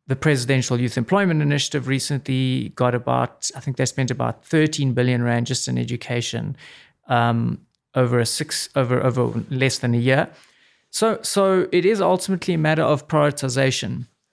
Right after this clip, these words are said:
But what I would say is that early grade reading is a key developmental priority for the country.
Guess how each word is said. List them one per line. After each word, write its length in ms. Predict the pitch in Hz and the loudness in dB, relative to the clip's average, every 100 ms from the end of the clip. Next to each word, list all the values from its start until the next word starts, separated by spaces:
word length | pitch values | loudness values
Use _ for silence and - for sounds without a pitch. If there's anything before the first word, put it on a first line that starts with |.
| _ - | _ -2
But 120 | 147 | 2
what 180 | 160 170 | 4 4
I 40 | |
would 200 | 165 196 | 4 2
say 240 | - 165 | 2 2
is 140 | 156 135 | 2 2
that 200 | 147 143 | 0 2
early 220 | 165 170 | 0 2
grade 240 | 160 160 131 | 2 2 2
reading 300 | 135 139 143 | 0 0 -2
is 180 | 123 | -4
a 80 | 131 | -4
key 520 | - - - 175 170 | -8 -10 -8 -2 0
developmental 680 | 156 135 131 135 123 123 127 | 0 2 0 0 0 -2 -4
priority 520 | 123 127 120 123 - 127 | -6 -2 0 0 -4 -8
for 160 | - | -6
the 80 | 120 | -8
country. 520 | - - - - - | -6 -6 -6 -10 -14